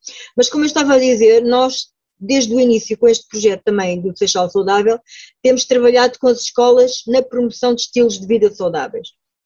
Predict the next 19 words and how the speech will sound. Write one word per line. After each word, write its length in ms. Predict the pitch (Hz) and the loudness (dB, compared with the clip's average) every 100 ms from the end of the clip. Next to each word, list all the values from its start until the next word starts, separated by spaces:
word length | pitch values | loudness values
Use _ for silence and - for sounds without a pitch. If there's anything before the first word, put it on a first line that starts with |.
| - | -4
Um 120 | 330 | 0
dos 160 | 370 - | 2 0
projetos 540 | - 262 226 247 254 | -2 0 2 2 0
que 120 | - 226 | -2 0
nós 180 | 247 | 2
desenvolvemos 520 | 226 240 226 208 196 190 | 0 0 2 0 -2 -2
há 80 | 208 | -2
muito 240 | 226 220 - | -2 -2 -2
tempo 380 | 233 233 254 - - - - _ | -2 -4 -12 -18 -20 -20 -20 _
tem 240 | 262 254 254 | 0 2 2
a 40 | |
ver 360 | 226 262 247 - | 0 0 -2 -4
com 380 | 254 247 254 233 240 | -8 -6 -8 -8 -4
a 80 | |
alimentação 560 | 247 254 262 262 262 254 | -2 -2 -4 -6 -8 -6
saudável. 600 | 247 247 262 254 214 202 | 0 2 2 2 2 0
O 280 | 202 196 175 | 0 -2 -4
projeto 360 | 233 269 262 | -4 -2 -2
chamava-se, 540 | - 262 262 254 262 | -2 -2 -2 -2 -4